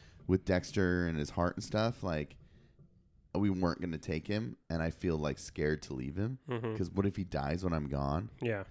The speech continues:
Speaker 1: I don't like that idea, so
Speaker 2: No.
Speaker 1: I might be never leaving home for the next six months or six years. Who knows? <laughs> But no, it was, it was just like, you know, let's just stay home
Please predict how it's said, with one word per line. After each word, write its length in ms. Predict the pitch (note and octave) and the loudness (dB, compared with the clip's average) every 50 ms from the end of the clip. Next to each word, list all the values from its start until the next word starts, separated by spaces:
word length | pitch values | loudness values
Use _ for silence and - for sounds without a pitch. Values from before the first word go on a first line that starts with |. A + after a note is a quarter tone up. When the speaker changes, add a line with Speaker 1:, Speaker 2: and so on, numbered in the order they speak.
| - - - - - - - | -16 -20 -20 -20 -20 -16 -6
Speaker 1:
I 80 | - - | -2 0
don't 120 | F2 E2+ C#2+ | 0 2 2
like 180 | C#2+ D2+ - | 0 -2 0
that 160 | - F2+ F#2 G2+ | 0 0 2 2
idea, 320 | G#2 G#2 A2+ A2+ A#2 A2+ | 0 0 0 -2 -2 -2
so 320 | A2+ - A#2 E2 D2 D2 | -2 0 2 2 2 2
Speaker 2:
No. 240 | - G#2 G2+ G2 G2 - - _ _ _ _ _ | 2 0 -4 -6 -8 -12 -16 _ _ _ _ _
Speaker 1:
I 80 | - A#2+ | 4 6
might 220 | C3+ C#3+ D3+ C#3 | 6 6 6 4
be 340 | C#3 D3 C#3 C3+ C3+ B2+ - - - _ - | 4 2 4 4 4 2 0 -2 -8 _ -6
never 360 | G#2 A#2 A#2+ B2+ C3 C3+ C3 | 2 4 4 6 6 4 4
leaving 300 | B2+ B2+ C3 B2+ B2 B2 | 4 2 2 2 2 0
home 280 | A#2+ A2 B2+ C3+ B2 A2 | 0 0 0 0 0 0
for 160 | - - G2 F#2 | -2 -2 0 0
the 80 | G2 G2 | 2 2
next 380 | G2 G2 G2 - - - - - - _ - - | 0 0 -2 -4 -8 -16 -20 -20 -20 _ -20 -20
six 340 | - - - A#2 A2+ - - | -12 -4 -4 -4 -2 -2 -2
months 360 | A2 A#2 C3+ F#3 A3 - - - - | 0 2 2 2 0 -4 -6 0 2
or 140 | C#3+ D3 | 2 2
six 360 | C#3+ - - D#3 D3 - - - | 2 -2 -4 -6 -6 -6 -6 -2
years. 400 | - D3+ D#3 C3+ F#2+ F2 F2 - | 4 6 8 8 8 6 4 4
Who 100 | - - | 4 4
knows? 640 | B3 - - F3 C3+ B2+ D3 D3 C#3+ C#3 - - - C3 | 6 8 10 10 10 10 8 8 6 4 2 4 4 6
<laughs> 60 | - - - - - - - - - - - - A#3+ C4 C4+ C#4 - - - - - - - - - _ _ - - _ _ - - - - D4 G#3+ F3+ C#3+ - - - - | 4 4 6 4 4 4 6 0 0 0 0 -6 -8 -8 -8 -12 -16 -18 -20 -20 -20 -20 -20 -20 -20 _ _ -20 -20 _ _ -6 -2 0 0 0 0 0 -4 -6 -10 -12 2
But 180 | - C#3+ C3 D3 | 4 4 6 8
no, 220 | D3 C3+ C3 C3 A#2 | 10 10 12 10 10
it 100 | F#2+ C3+ | 10 8
was, 200 | C#3 C#3+ D3 C#3 | 8 8 6 8
it 120 | - C3+ | 6 6
was 120 | D3 D3 - | 6 6 6
just 220 | - C#3 - - | 4 0 2 4
like, 260 | C#3 C#3 C3+ C3 C3 | 4 4 4 2 0
you 80 | F3 E3+ | -2 -2
know, 280 | E3+ E3 E3 E3 E3 D#3+ | 2 4 4 6 4 4
let's 240 | D#3+ E3+ E3+ - - | 4 2 2 2 -2
just 260 | G3 E3+ - - - - - _ _ _ - | -4 -4 -6 -8 -12 -16 -20 _ _ _ -14
stay 380 | - - - - B2+ A#2+ A2 G2+ | -12 -10 0 2 4 4 6 4
home 320 | G2+ D#2 C2+ G#1+ - - | 4 2 2 0 -2 -8